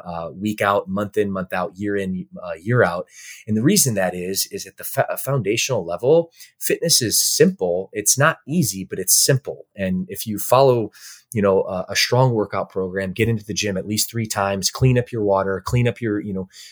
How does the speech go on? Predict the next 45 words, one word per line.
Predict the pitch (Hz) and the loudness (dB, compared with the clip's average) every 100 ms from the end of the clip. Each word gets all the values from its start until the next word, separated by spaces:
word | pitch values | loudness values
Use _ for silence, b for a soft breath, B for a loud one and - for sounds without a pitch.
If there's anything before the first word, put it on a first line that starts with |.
| B | B
uh, | 98 92 90 | -4 -2 0
sleeping | - 120 107 110 101 | 0 2 -2 -2 -4
and | 104 | -4
hydration, | 90 - 117 127 107 92 - _ _ _ - | -6 0 2 2 0 -4 -4 _ _ _ -6
you | 107 | -2
know, | 101 | 2
over | 131 160 160 | 4 4 2
the | |
course | 147 143 139 | -2 -2 -2
of | 92 | -4
time, | - 123 156 117 | -4 0 0 0
you | 120 | -2
can | 131 | -6
have | 120 113 - | -4 -6 -4
big | 113 113 | -4 0
impact, | 135 131 - 80 - - 95 | 0 0 -6 -10 -12 -14 -10
um, | 87 85 82 | -8 -10 -12
you | 98 | -10
know, | 90 - | -8 -4
on | 104 104 | -2 -2
your | 87 | -4
health | 92 92 | -6 -8
and | 87 | -8
fitness. | - - 95 90 - b b - | -4 -4 -4 -4 -4 b b -16
The | |
problem | - 170 190 110 | 0 4 4 2
though, | 95 92 | 0 -2
is | 92 | -4
the | - | -6
coaching | - 120 - 101 | -2 0 0 -4
and | 92 | -2
accountability. | 107 95 104 101 87 | -2 -2 0 -2 -2
It's | 90 | -6
the | - | -8
discipline. | - 117 - - 87 82 | -2 0 0 -2 -12 -6
And | 98 | 0
that's | 127 - | 0 2
why, | 117 101 95 - B B B | 4 4 2 -6 B B B
you | 95 | -2
know, | 90 | 0
boutique | 120 107 - 107 - | 0 0 0 -2 -2
fitness, | 101 123 139 - - b b | 0 2 2 0 -2 b b
you | 95 | -4
know, | 92 | -4
is | 87 | -4